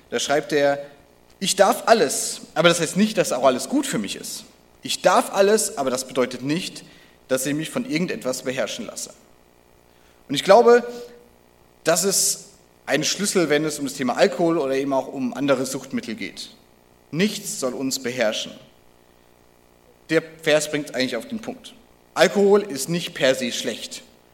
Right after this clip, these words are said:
Es ist nicht so, dass, ähm, es böse ist oder dass wir dann sofort in der Hölle landen oder sonst irgendwas, wenn wir einen Tropfen Alkohol getrunken haben. Es muss in einem guten Umgang passieren.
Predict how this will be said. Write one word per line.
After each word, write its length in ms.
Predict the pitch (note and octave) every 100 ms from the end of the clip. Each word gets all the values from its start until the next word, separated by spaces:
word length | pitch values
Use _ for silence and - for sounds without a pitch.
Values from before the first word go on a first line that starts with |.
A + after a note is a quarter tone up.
| _ _
Es 60 | -
ist 40 |
nicht 140 | D3+ -
so, 100 | D#3
dass, 460 | C3+ C3+ - - -
ähm, 540 | A#2 A#2+ A#2 A2+ A2+ - _ _ _ _ _ _ _ _ _ _ _ _ _ _
es 340 | B2+ - - - -
böse 300 | A3+ B3+ E3+
ist 260 | C3+ - -
oder 220 | C3+ C3+
dass 200 | C#3 D3+
wir 100 | C#3
dann 480 | C#3 C#3 C#3 C3 -
sofort 400 | C3+ - E3 D#3+
in 80 | C3
der 100 | B2+
Hölle 160 | G#3
landen 360 | F3 F3 E3+ D#3+
oder 180 | C3+ C3+
sonst 240 | G3+ -
irgendwas, 340 | D3+ D#3 D#3
wenn 100 | D3
wir 60 | C#3+
einen 80 | C3+
Tropfen 280 | C#3+ C#3 A2+
Alkohol 340 | C3+ C#3 F#3
getrunken 400 | F3 - F#3+ E3
haben. 320 | E3+ F3 F#3+ - - - _ _ _ _ _ _ _ _ _ _
Es 160 | D3 D#3+
muss 260 | G3+ G#3
in 80 | F3
einem 160 | C3+ C#3
guten 300 | D#3 - C#3+
Umgang 300 | C#3+ B2+ A2+
passieren. 380 | A2+ - -